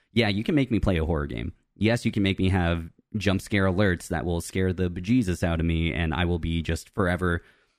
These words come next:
You will see the best reactions from me in the world. And you can also make me dress up as a magical, uh, schoolgirl or a magical girl in general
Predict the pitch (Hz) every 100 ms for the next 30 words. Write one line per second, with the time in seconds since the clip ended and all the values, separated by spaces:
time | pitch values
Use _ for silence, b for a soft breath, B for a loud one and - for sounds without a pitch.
0 | - 120 160 165 139 117 101 120 - 104
1 | 104 117 92 - 85 85 78 98 110 78
2 | - _ _ _ _ _ _ - - 165
3 | 175 135 123 139 147 131 147 - 131 123
4 | 120 107 110 113 104 95 92 95 95 87
5 | 95 87 85 - - _ _ - 85 80
6 | - 143 147 87 85 82 - 90 90 92
7 | 101 - 87 92 92 85 95 123 98 90